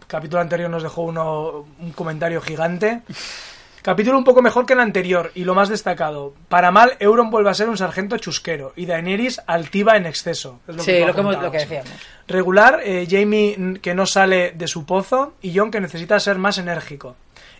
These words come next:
Speaker 1: Y para bien Olenna, en, con su potente despedida, la malicia de Cersei y Sansa gobernando muy bien,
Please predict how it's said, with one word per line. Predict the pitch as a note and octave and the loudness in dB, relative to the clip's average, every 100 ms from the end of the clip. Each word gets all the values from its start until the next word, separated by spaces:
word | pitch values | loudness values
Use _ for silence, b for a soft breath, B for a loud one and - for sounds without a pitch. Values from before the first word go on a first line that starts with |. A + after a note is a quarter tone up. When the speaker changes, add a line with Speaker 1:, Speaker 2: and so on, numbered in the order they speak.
| - | -10
Speaker 1:
Y | F#3+ | 0
para | F3+ F3 | 4 6
bien | G#3+ A3 | 4 2
Olenna, | F#3 G#3 A3 A#3+ C#4 _ | 4 6 6 4 -2 _
en, | F#3+ E3+ E3+ E3+ | -10 -8 -8 -10
con | F3 E3+ | -8 -8
su | F#3 | -6
potente | E3 D3+ F#3 F#3 | -6 -4 -4 -2
despedida, | F3 D#3+ D#3 D#3+ G3 B3 C4+ | -4 -6 -8 -2 2 2 2
la | E3 | -4
malicia | D#3+ E3+ G#3 G3 | -4 -4 -2 -2
de | |
Cersei | - D#3+ - F#3 F3 | -2 -6 -4 -4 -4
y | C#3+ | -4
Sansa | F3+ F#3 G#3 A#3 b b b | -2 0 0 0 b b b
gobernando | F3+ E3+ D#3+ F#3+ G#3 | -2 -2 -2 0 0
muy | G3 F#3+ | 2 0
bien, | F3 G3+ D4+ | 0 -2 -2